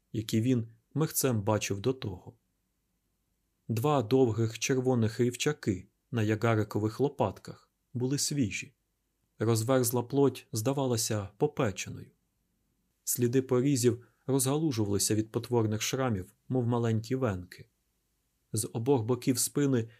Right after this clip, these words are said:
тяглися стяжки скаліченої тканини, завдовжки півтора фута і завтовшки добрі чотири дюйми. Обличчям Айзека промайнула жалість.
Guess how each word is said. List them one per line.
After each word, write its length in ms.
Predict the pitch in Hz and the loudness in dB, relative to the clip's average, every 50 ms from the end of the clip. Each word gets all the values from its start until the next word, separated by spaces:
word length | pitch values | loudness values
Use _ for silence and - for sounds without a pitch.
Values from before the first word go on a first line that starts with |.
| _ _ | _ _
тяглися 500 | - 143 131 139 160 156 143 - 131 117 | -2 -2 0 2 0 0 2 0 0 0
стяжки 540 | - - - 139 135 131 - - - 120 110 | -2 0 2 2 2 2 0 -2 -2 -2 -2
скаліченої 680 | - - - 139 123 117 110 - - 110 107 101 107 | 0 0 -2 0 0 0 0 -2 -2 -2 -2 -2 -2
тканини, 640 | 110 - - - 143 143 135 107 92 85 82 110 - _ _ _ _ _ _ _ | -4 -6 -8 -6 -4 -2 -2 -2 -4 -4 -8 -14 -18 _ _ _ _ _ _ _
завдовжки 800 | - 104 117 117 113 113 131 139 123 - - - - 92 90 - _ _ | -4 -2 0 -2 0 2 4 4 4 2 -2 -8 -12 -16 -18 -18 _ _
півтора 420 | - 147 - - - 131 127 143 | -6 -6 -4 -4 -4 -4 -2 -4
фута 440 | 139 - - - 92 - - - - - _ _ _ _ _ _ _ _ _ - | -4 -6 -6 -8 -8 -8 -12 -18 -20 -20 _ _ _ _ _ _ _ _ _ -4
і 80 | 123 | -4
завтовшки 760 | 107 101 98 98 - - - 123 117 113 - - - 104 98 - _ _ _ - | -2 -2 -2 -4 -4 -2 0 0 0 0 -2 -6 -6 -8 -8 -8 _ _ _ -6
добрі 380 | 131 147 156 143 120 117 117 107 | -2 0 0 2 2 0 -2 -2
чотири 460 | - - 131 - - 107 98 110 127 | -2 -4 -4 -2 -2 -2 0 0 -2
дюйми. 440 | 127 113 98 90 90 - - - - _ _ _ _ _ _ _ _ _ _ _ _ _ _ _ _ _ _ _ _ _ _ _ | -2 -2 -4 -4 -4 -6 -10 -14 -16 _ _ _ _ _ _ _ _ _ _ _ _ _ _ _ _ _ _ _ _ _ _ _
Обличчям 520 | - 113 113 151 156 151 - - 127 120 - | -8 -4 -2 -2 -2 0 0 0 0 0 0
Айзека 560 | 131 139 143 127 113 120 117 113 - 117 113 | 0 0 2 2 2 0 0 0 0 0 -2
промайнула 640 | 110 - 123 135 139 139 135 131 131 131 120 135 147 | 0 0 0 0 0 2 0 0 2 0 0 0 0
жалість. 640 | 139 139 143 120 92 90 90 - - - - - - | 0 0 -2 -2 -2 -4 -6 -6 -8 -8 -8 -12 -20